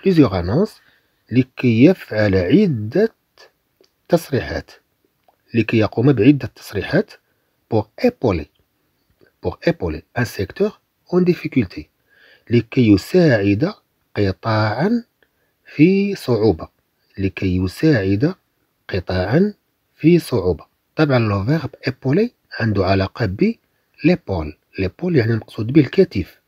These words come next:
l'épaule هو الكتف. عادة الكتف يدل على الحركة، يدل على القوة. إذا هنا هذا اللقاء هي فرصة للرئيس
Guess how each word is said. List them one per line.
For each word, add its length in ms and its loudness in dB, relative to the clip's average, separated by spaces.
l'épaule 340 0
هو 120 2
الكتف. 560 -6
عادة 600 0
الكتف 800 -2
يدل 280 2
على 120 0
الحركة، 500 -2
يدل 220 4
على 120 -2
القوة. 460 -2
إذا 160 -2
هنا 520 0
هذا 300 2
اللقاء 720 0
هي 220 4
فرصة 320 -6
للرئيس 540 -2